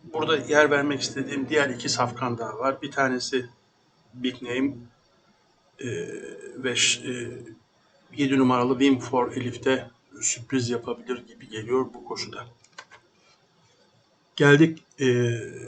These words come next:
beşinci ayağa. Burada gene bir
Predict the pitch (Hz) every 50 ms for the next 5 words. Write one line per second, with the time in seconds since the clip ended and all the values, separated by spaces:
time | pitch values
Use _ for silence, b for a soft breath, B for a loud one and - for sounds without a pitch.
0 | - - - - 143 135 - - 139 135 135 147 139 123 117 120 131 147 147 -
1 | - - - 156 151 139 151 151 147 - - - - _ _ _ _ _ _ _
2 | _ _ _ _ _ - 135 135 127 123 117 117 - - - - 120 113 95 -
3 | - - -